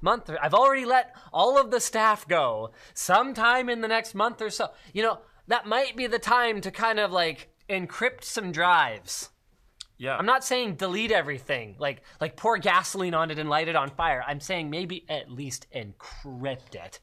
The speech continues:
Speaker 2: Or pour gasoline on it and light it on fire.
Speaker 1: Or that.
Speaker 2: Or D-ban it. D-ban's really easy. Derek's boot
Speaker 1: Well,
Speaker 2: and nuke.
Speaker 1: the thing is, like, there was a whole thing where the original owner slash trustee had a disagreement about who owned the I P of, like, the actual,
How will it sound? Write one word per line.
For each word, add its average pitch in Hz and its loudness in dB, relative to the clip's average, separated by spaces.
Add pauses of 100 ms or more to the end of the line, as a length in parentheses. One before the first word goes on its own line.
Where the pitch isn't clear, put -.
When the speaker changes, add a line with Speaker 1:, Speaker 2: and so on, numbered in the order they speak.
Speaker 2:
Or 175 -4
pour 180 -10
gasoline 151 -8
on 139 -4
it 131 -8
and 123 -12
light 143 -4
it 143 -10
on 147 -6
fire. 151 -6
Speaker 1:
Or 175 -8
that. 151 -12 (480)
Speaker 2:
Or 147 -8
D-ban 143 -6
it. 90 -16 (120)
D-ban's 185 -4
really 165 -6
easy. 101 -14
Derek's 160 -6 (180)
boot 117 -18
Speaker 1:
Well, 143 -6
Speaker 2:
and 127 -8
nuke. 113 -8
Speaker 1:
the 110 -14
thing 123 -14
is, 110 -12
like, 117 -8
there 156 -4
was 165 -6
a 180 -4
whole 175 -6
thing 147 -8
where 120 -4
the 120 -12
original 123 -8
owner 175 -6
slash 151 -4
trustee 196 -8
had 139 -6
a 131 -10
disagreement 143 -10
about 135 -8
who 165 -8
owned 143 -8
the 131 -12
I 120 -8
P 175 -14
of, 107 -10
like, 117 -10
the 127 -10
actual, 123 -8